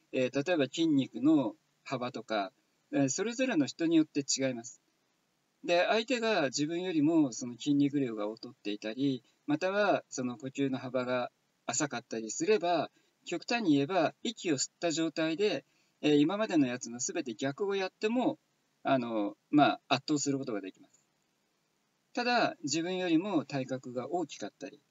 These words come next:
えー、または自分よりも、えー、その技を持っていたりとか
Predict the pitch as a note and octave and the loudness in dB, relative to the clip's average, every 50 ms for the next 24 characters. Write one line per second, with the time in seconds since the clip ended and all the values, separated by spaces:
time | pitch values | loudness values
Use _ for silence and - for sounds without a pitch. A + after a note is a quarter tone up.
0 | _ _ _ _ _ _ _ _ - - B2+ A#2+ B2 C3+ C#3+ - F3+ F3 F#3+ G3+ | _ _ _ _ _ _ _ _ -4 -4 -2 0 0 0 2 2 2 2 4 2
1 | E3+ C3+ - - A#2+ C3 C3+ C#3+ C#3 C#3+ D3 C#3 C3 D3+ E3+ A3 A#3 F#3+ C#3+ A2 | 2 2 0 -2 -6 -2 0 2 4 4 4 4 2 2 0 0 0 0 0 0
2 | - - _ C3 B2 A#2 A2+ G#2 - A#2 A2+ A2 A2+ B2 C3+ C3+ B2 A2 G#2 A2+ | -2 -6 _ -4 -4 -4 -4 -6 -6 -6 -6 -6 -4 -2 -2 -2 -2 -2 -6 -8
3 | A#2+ - _ - G2 G2 - - - - - - _ - | -10 -12 _ -12 -12 -10 -12 -14 -16 -16 -20 -20 _ -20